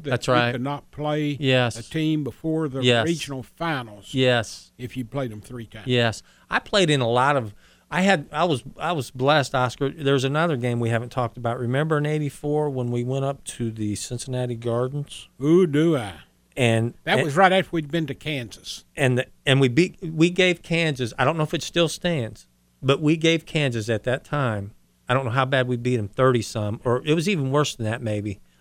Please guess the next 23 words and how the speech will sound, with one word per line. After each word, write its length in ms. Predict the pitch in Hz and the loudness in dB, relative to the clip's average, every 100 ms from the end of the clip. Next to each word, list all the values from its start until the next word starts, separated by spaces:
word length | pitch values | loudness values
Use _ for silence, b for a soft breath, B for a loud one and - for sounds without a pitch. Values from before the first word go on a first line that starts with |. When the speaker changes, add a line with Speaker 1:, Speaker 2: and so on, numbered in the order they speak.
| - | 0
Speaker 2:
Larry 180 | 135 139 | 2 4
Brown 280 | 127 135 127 | 4 2 2
was 140 | 110 | 0
out 140 | 104 | 0
there. 100 | 120 - b - | -2 -6 b -4
The 140 | 120 | 0
worst 420 | 117 131 147 139 | 2 2 2 -2
beating 380 | 131 143 123 107 | -2 -2 -2 -4
in 140 | 113 98 | -6 -6
Fog 300 | - 117 117 | -2 -2 0
Island 260 | 113 110 98 | -2 -2 -4
Speaker 1:
I 40 | |
won 180 | 120 123 | -4 -4
a 40 | |
Speaker 2:
Fieldhouse. 160 | 107 98 | -4 -4
Speaker 1:
thirteen 540 | 156 - - 151 139 | -6 -8 -8 -6 -6
dollar 320 | 135 139 139 | -4 -4 -4
pot. 520 | 123 - - 151 117 - _ | -8 -14 -12 -10 -10 -14 _
Speaker 2:
Did 200 | 143 156 | 6 6
you 100 | 165 | 6
really? 260 | 156 151 185 - - | 4 4 2 2 2
<laughs> 240 | - - | 2 0
Speaker 1:
Re-, 80 | 160 | 2